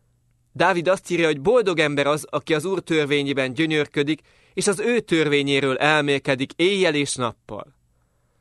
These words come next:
Utódja hős lesz a földön, a becsületesek nemzedéke áldott lesz. Vagyon és gazdagság lesz házában. Nem hiszem, hogy ez kizárólag csak pénzügyi vagyont jelenthet,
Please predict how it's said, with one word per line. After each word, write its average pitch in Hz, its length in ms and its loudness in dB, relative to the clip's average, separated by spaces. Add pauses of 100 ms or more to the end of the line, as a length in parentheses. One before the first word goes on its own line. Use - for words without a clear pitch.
(640)
Utódja 208 480 4
hős 233 280 2
lesz 151 240 0
a 151 80 2
földön, 160 480 0 (520)
a 147 60 2
becsületesek 180 680 2
nemzedéke 156 680 0
áldott 139 460 2
lesz. - 420 -10 (500)
Vagyon 214 280 2
és 208 160 2
gazdagság 143 680 0
lesz 127 220 -4
házában. 120 760 -4 (1500)
Nem 240 160 0
hiszem, 208 260 0
hogy 160 120 0
ez 151 120 0
kizárólag 156 600 0
csak 147 240 -4
pénzügyi 151 460 0
vagyont 135 400 -2
jelenthet, 147 580 -2